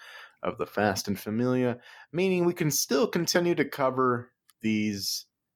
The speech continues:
movies with reckless abandon as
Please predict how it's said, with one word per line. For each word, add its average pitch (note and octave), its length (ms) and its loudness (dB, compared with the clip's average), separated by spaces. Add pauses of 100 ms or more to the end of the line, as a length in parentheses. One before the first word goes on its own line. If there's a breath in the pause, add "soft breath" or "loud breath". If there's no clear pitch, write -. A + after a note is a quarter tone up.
(260)
movies G2 920 0 (680)
with F#2+ 360 0
reckless B2+ 760 2 (140)
abandon F#2+ 800 2 (160)
as D#2+ 380 0